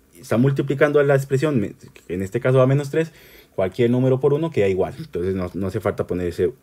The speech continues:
ese uno. Treinta y seis entre seis da seis, y en el caso de los exponentes de las letras da dos.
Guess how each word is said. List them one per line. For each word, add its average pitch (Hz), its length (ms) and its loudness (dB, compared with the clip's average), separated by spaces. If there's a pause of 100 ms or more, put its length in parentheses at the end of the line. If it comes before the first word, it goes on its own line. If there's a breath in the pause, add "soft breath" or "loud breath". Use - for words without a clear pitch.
(140)
ese 85 280 -8
uno. - 200 -12 (680 loud breath)
Treinta 120 380 4
y 104 80 2
seis 131 340 6
entre 143 320 2
seis 165 240 4
da 107 160 4
seis, 151 540 0
y 117 100 0
en 107 80 2
el 92 100 -4
caso 110 260 0
de 113 40 4
los 117 140 2
exponentes 135 500 0
de 127 80 4
las 139 120 6
letras 131 300 2
da 107 220 0 (460 soft breath)
dos. - 400 -12